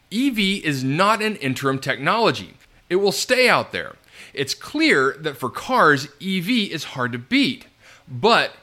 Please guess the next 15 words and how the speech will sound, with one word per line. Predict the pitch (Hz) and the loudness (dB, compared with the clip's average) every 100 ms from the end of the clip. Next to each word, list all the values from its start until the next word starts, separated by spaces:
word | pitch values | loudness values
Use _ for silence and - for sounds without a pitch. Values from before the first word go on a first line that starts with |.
| _ | _
his | - 262 277 | -4 -4 -2
line | 208 151 147 | 0 0 0
of | 143 | -2
thinking | - 127 104 117 139 | -4 -2 -2 -4 -6
is | 147 139 - | -6 -8 -6
easy. | 214 214 127 85 87 _ - _ _ _ | -2 -2 -4 -10 -14 _ -20 _ _ _
If | 139 135 | -6 -2
we | 170 277 | 2 2
want | 277 269 254 | 2 2 2
the | 277 | -2
world | 175 165 165 | 2 2 2
to | 165 | 0
go | 139 135 | 2 2
carbon | - 107 110 117 | 0 -4 -2 0
neutral, | 214 262 127 104 | 0 0 -2 -4